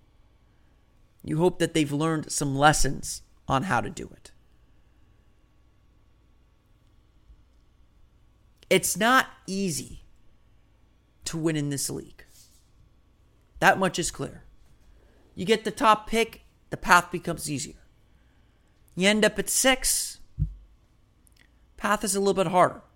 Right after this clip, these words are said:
You need to make smart decisions. You need to f-, unearth a gem here or there.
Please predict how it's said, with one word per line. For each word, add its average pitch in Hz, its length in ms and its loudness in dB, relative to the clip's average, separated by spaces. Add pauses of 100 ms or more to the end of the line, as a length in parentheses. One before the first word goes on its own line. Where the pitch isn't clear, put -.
(540)
You 165 80 -10
need 170 120 -2
to 185 60 0
make 190 240 2
smart 170 400 0
decisions. - 720 -10 (1800)
You 151 80 -2
need 180 160 0
to 202 80 -2
f-, - 180 -12 (100)
unearth 185 360 4
a 165 60 0
gem 139 340 -2
here 139 240 -4
or - 60 -10
there. - 260 -14